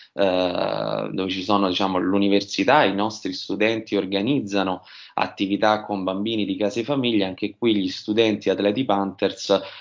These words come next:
eh, sono soliti adoperarsi e partecipare con grande entusiasmo. Quindi il valore del sociale, della solidarietà è uno dei pilastri che viene costantemente ribadito in tutte le nostre iniziative,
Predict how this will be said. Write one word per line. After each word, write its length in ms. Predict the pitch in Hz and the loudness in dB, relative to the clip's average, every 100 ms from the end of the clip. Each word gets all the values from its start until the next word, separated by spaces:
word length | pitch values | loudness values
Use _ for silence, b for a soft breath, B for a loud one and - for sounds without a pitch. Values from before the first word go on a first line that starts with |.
| B | B
eh, 160 | 98 98 | 0 0
sono 320 | - 101 104 | 2 0 0
soliti 680 | 104 107 107 104 101 95 92 | 2 4 4 4 2 2 2
adoperarsi 720 | 87 98 98 113 107 104 - | 0 0 2 4 4 0 -4
e 80 | 95 | -4
partecipare 640 | 95 - 95 95 95 92 | -6 -6 -6 -2 0 0
con 180 | 92 92 | -2 -6
grande 280 | 95 90 92 | -6 -6 -8
entusiasmo. 680 | 92 - - 98 - 120 123 | -8 -8 -6 -4 -4 -2 0
Quindi 200 | 131 101 | 2 2
il 80 | |
valore 360 | 98 107 123 107 | 4 2 4 2
del 160 | 98 - | 2 -2
sociale, 420 | 98 104 113 92 | -2 2 2 2
della 180 | 92 95 | 0 -2
solidarietà 680 | 107 110 117 139 113 98 - B B B B | -2 0 0 0 2 2 0 B B B B
è 160 | - | 0
uno 280 | 135 143 123 | 0 0 -2
dei 160 | 110 110 | -2 -2
pilastri 560 | 120 113 98 - 98 | 0 -2 -2 -6 -8
che 80 | 95 | -8
viene 280 | 95 98 95 | -6 -6 -6
costantemente 1000 | 95 90 95 92 - _ 101 104 104 98 | -8 -10 -12 -12 -18 _ -6 -4 -2 -4
ribadito 520 | - 101 101 98 95 | -2 2 2 2 0
in 100 | 92 | -4
tutte 280 | 98 - 92 | -8 -6 -4
le 100 | 90 | -4
nostre 400 | 90 - - 98 | -6 -8 -8 -4
iniziative, 800 | 92 90 104 101 101 110 127 | -4 -2 0 2 4 6 4